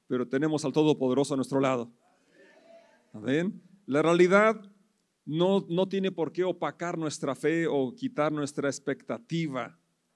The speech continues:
porque sus promesas son sí y amén. Así es.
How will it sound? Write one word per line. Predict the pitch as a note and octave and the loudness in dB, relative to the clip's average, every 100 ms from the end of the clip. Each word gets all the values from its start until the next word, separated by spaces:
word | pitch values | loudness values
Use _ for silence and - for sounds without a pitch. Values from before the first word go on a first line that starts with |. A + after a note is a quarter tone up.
| _ _ _ | _ _ _
porque | B2 C3+ C#3 B2+ | -10 -4 -2 0
sus | A#2+ E3+ | -2 -6
promesas | C3 D3 D#3 C#3+ | -4 -2 -4 -4
son | D3+ C#3+ | -4 -4
sí | A#2+ - D#3+ D#3 | -4 0 2 2
y | C#3+ C#3 | 0 0
amén. | C#3+ D#3 F3 E3 A#2 - - _ _ _ _ _ _ _ _ _ _ _ _ | 0 2 2 2 -2 -8 -20 _ _ _ _ _ _ _ _ _ _ _ _
Así | A#2 - D3 D3+ | -12 -2 2 2
es. | C3+ - | 0 -4